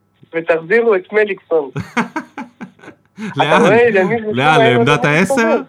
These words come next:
Speaker 2: לעמדת העשר? לנוער? לאן אתה רוצה אותו? לעמדת
Speaker 1: לאן
Speaker 2: העוזר
Speaker 1: שהוא
Speaker 2: מאמן?
Speaker 1: רוצה.
Speaker 2: <laughs>
Speaker 1: מבחינתי כדחליל.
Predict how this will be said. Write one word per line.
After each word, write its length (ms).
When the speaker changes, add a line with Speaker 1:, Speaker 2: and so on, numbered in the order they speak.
Speaker 2:
לעמדת 360
העשר? 420
לנוער? 580
לאן 180
אתה 80
רוצה 220
אותו? 180
לעמדת 380
Speaker 1:
לאן 40
Speaker 2:
העוזר 220
Speaker 1:
שהוא 80
Speaker 2:
מאמן? 180
Speaker 1:
רוצה. 360
Speaker 2:
<laughs> 340
Speaker 1:
מבחינתי 340
כדחליל. 680